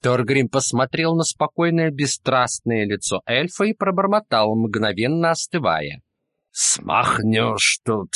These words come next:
когда тебе навязывают ещё одного родственничка.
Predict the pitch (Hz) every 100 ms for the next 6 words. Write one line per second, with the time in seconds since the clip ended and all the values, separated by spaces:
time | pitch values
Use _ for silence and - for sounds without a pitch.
0 | - 113 98 90 98 101 - 104 85 135
1 | 147 139 131 139 127 123 110 117 117 98
2 | 90 98 - - 107 107 90 92 90 90
3 | 87 85 101 92 - - - 76 82 76
4 | 67 - - - 69